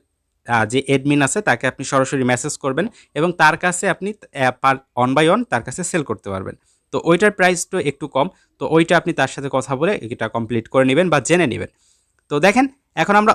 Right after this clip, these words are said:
অন্য একটা নাম্বার ট্রাই করব এবং দেখব যে ওইটা কমপ্লিট কিভাবে করে। তো তার আগে দেখেন, এখানে যদি কোডটা চলে আসতো, দেখেন কোড চলে আসবে হচ্ছে কোথায়? এইখানে। এই যে হোম অপশনটা আছে, এইখানে কোড চলে আসবে।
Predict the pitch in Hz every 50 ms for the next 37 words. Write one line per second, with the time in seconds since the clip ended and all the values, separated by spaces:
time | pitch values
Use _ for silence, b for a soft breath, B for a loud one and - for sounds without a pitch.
0 | - - 170 175 185 208 220 - - 208 208 202 196 202 196 - - 165 143 143
1 | 139 - 127 113 120 156 233 - _ _ _ - 135 139 151 151 - _ 120 143
2 | 151 143 135 175 170 175 226 220 - 143 143 139 160 143 - 139 135 135 143 139
3 | - _ - - 160 160 147 139 110 - 98 92 98 - _ _ _ _ _ _
4 | - 127 123 - 170 175 190 202 214 214 226 220 - 262 269 - - 165 165 156
5 | 180 185 180 190 185 196 196 - - 185 185 - - 196 180 - 185 180 180 180
6 | 160 120 110 - - - 135 175 180 143 127 - - 165 220 b b b b b
7 | b b _ _ 160 180 180 - - 208 196 190 190 190 180 180 190 190 190 185
8 | - - 196 185 180 185 226 262 269 - - 175 170 160 - 143 110 98 95 107
9 | - _ _ _ _ _ _ _ _ _ _ _ _ _ _ - 160 170 170 180
10 | 196 156 139 139 160 165 180 190 190 - - 196 185 185 185 180 - 233 294 b
11 | b b b b b - 165 175 170 - 202 208 202 - 156 135 127 - - 113
12 | 101 92 92 90 - -